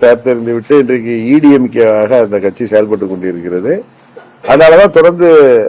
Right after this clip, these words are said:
இரட்டை இலை இருந்தும், பணபலம் இருந்தும், கூட்டணி பலம் இருந்தும் அந்த கட்சியால் ஆட்சிக்கு வர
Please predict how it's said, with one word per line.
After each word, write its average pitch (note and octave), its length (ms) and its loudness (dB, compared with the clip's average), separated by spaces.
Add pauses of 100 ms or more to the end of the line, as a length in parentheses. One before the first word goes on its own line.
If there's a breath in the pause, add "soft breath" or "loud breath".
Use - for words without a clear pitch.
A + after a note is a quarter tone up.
(440)
இரட்டை C3 420 2
இலை E3 260 4
இருந்தும், D#3 420 -4
பணபலம் E3 520 2
இருந்தும், D3+ 340 -4
கூட்டணி E3 360 -2
பலம் C#3 260 0
இருந்தும் E3 340 -4
அந்த D3 160 -2 (220)
கட்சியால் C3+ 480 0 (1700)
ஆட்சிக்கு F3 380 0
வர D3 80 4